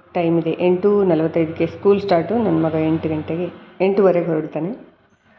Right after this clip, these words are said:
ಇದು ಬೇಳೆ ಅನ್ನಕ್ಕೆ ಮತ್ತು ರೊಟ್ಟಿಗೆ ಎರಡಕ್ಕೂ ಮ್ಯಾಚ್ ಆಗೋ ಥರ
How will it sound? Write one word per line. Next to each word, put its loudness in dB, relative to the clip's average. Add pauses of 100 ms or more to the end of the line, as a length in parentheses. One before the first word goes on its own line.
(760)
ಇದು -4
ಬೇಳೆ 0
ಅನ್ನಕ್ಕೆ 2
ಮತ್ತು 0 (400)
ರೊಟ್ಟಿಗೆ 0 (480)
ಎರಡಕ್ಕೂ -10
ಮ್ಯಾಚ್ -4
ಆಗೋ -8
ಥರ -10